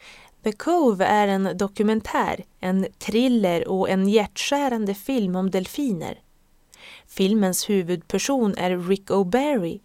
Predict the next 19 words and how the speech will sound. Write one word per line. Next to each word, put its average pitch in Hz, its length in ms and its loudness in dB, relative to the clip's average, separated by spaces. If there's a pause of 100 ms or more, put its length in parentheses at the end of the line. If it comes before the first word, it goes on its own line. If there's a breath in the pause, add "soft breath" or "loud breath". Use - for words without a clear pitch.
(220)
på 233 240 2
sextiotalet 247 920 0
en 208 160 0
av 185 100 2
världens 190 460 2
främsta 175 440 -2
delfintränare 175 1000 -2
och 170 180 -2
ansvarig 170 680 -4
för - 140 -6
infångandet 202 840 0
och 254 120 -4
träningen 202 640 0
av 185 220 -6
fem 269 360 -2
delfiner 190 600 0
som - 260 -4
blev 175 180 -6
stjärnor 202 640 -2